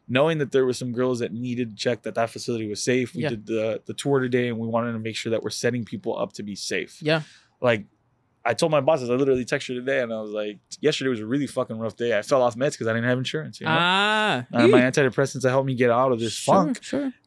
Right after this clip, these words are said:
Speaker 1: And because I didn't have
Speaker 2: Well, you
Speaker 1: insurance
Speaker 2: don't have insurance? What, using, with the, you working
Speaker 1: N-, not
Speaker 2: with the
Speaker 1: yet.
Speaker 2: s-,
Speaker 1: Not
Speaker 2: oh,
Speaker 1: yet. It
Speaker 2: oh,
Speaker 1: doesn't
Speaker 2: gotcha,
Speaker 1: kick in
Speaker 2: gotcha.
Speaker 1: 'cause I'm so new there.
Speaker 2: Yeah, yeah, yeah, I
Speaker 1: And
Speaker 2: gotcha.
Speaker 1: so, you know, I had to go to Mexico to buy my meds.
Speaker 2: Yeah,
Speaker 1: My aunt,
Speaker 2: yeah.
Speaker 1: my aunt and my cousin were on a week search, and I was, like, fucking freaking out about how my mental state was gonna be.
Speaker 2: Sure, sure, sure.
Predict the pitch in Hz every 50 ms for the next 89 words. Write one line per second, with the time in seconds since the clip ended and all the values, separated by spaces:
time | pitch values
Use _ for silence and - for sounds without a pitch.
0 | _ _ 131 135 139 135 127 - 151 143 147 143 147 147 143 - 403 415 453 480
1 | 466 466 466 440 440 415 - 440 440 403 403 320 269 311 370 370 403 349 - 247
2 | 349 - 359 349 330 - - 208 220 190 - 175 175 180 170 170 180 165 143 -
3 | - - - 196 175 156 151 156 151 156 156 147 139 165 147 151 156 147 143 123
4 | 120 120 120 - - 143 127 117 123 165 220 214 123 110 - 156 156 156 156 147
5 | 139 135 131 - 135 147 - - 143 135 131 135 151 175 175 147 156 156 156 151
6 | 147 175 175 175 196 196 - - 226 214 196 185 202 214 220 220 240 381 370 214
7 | - - - 131 127 156 170 175 - 165 160 147 139 135 147 185 143 131 135 -
8 | 101 127 143 156 156 - - 147 170 - - 160 156 135 - 147 151 151 160 147
9 | 143 143 143 143 139 127 117 123 143 143 - - - 147 156 131 - 123 120 120
10 | 120 120 110 117 113 104 - _ - 139 143 143 139 120 104 - - - 160 190
11 | 180 175 160 156 165 170 160 143 120 127 123 120 120 120 131 127 127 123 123 120
12 | 131 131 - - 113 - - - 151 151 131 127 123 113 123 113 107 101 92 110
13 | 110 120 - 180 185 180 180 - 214 208 208 - 226 233 220 208